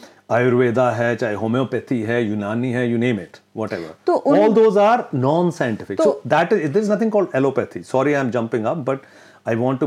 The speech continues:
Speaker 1: make it absolutely clear। There is science, science based medicine, there is non-science based claimed medicine, which, जिसको कोई अल्टरनेटिव मेडिसिन कह देता है, कुछ और कह देता है,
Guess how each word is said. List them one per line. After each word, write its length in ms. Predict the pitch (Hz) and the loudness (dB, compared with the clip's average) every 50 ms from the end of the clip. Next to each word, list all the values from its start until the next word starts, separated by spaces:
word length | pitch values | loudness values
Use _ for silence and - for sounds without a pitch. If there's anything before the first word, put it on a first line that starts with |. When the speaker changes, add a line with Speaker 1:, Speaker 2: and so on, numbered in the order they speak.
| 131 135 | 0 0
Speaker 1:
make 140 | 120 - | 0 0
it 80 | 127 104 | 0 0
absolutely 640 | 123 123 127 - - - 147 139 139 127 110 117 107 | 2 0 0 0 0 -2 0 0 0 -2 -2 -4 -6
clear। 240 | - - 98 90 80 - _ _ _ _ _ _ _ - | -6 -8 -10 -10 -10 -14 _ _ _ _ _ _ _ -4
There 100 | - 180 | 0 0
is 80 | 143 127 | 0 2
science, 340 | - 147 160 208 262 254 - - - _ _ _ _ _ _ _ _ _ _ - 110 104 - _ _ - - | 2 2 2 4 2 2 0 -4 -20 _ _ _ _ _ _ _ _ _ _ -20 -20 -20 -20 _ _ -4 0
science 260 | 135 175 190 160 160 196 | 0 2 2 2 4 4
based 200 | 202 196 - 185 | 4 2 2 0
medicine, 320 | 185 175 185 - 226 240 262 - _ _ _ _ _ _ - | 0 0 0 0 -2 -4 -4 -8 _ _ _ _ _ _ -2
there 180 | 101 113 123 113 | 0 2 2 2
is 60 | 104 | 2
non-science 680 | 110 107 120 139 165 180 - - 160 175 180 160 - - | 2 2 2 2 2 0 0 0 0 0 0 -2 0 0
based 540 | 147 156 160 147 - - - _ - - | 2 2 2 0 -2 -8 -20 _ -4 -2
claimed 260 | 135 139 143 143 131 127 | 0 0 0 0 0 0
medicine, 500 | 117 123 135 131 127 - 151 143 135 127 | 0 0 0 0 0 -2 -2 -2 -2 -4
which, 120 | - - - 120 | -6 -10 -14 -12
जिसको 260 | 110 110 - - 123 | -12 -10 -6 -6 -4
कोई 140 | - 127 - - | -2 -2 -2 0
अल्टरनेटिव 480 | 143 143 131 - 151 156 160 - 156 139 | 0 0 0 0 -2 -2 0 0 0 0
मेडिसिन 360 | 139 135 127 120 139 139 123 | 0 -2 -2 -2 -4 -4 -4
कह 160 | - 131 117 | -2 -2 -2
देता 240 | 117 123 113 - 131 | -2 -2 -2 -2 -4
है, 80 | 120 117 | -4 -4
कुछ 220 | - 127 - - | -6 -6 -2 0
और 160 | 131 135 135 | 0 0 0
कह 140 | 127 135 120 | 0 -2 -2
देता 260 | 113 117 107 - 147 | -2 -2 -4 -4 -6
है, 80 | 170 | -10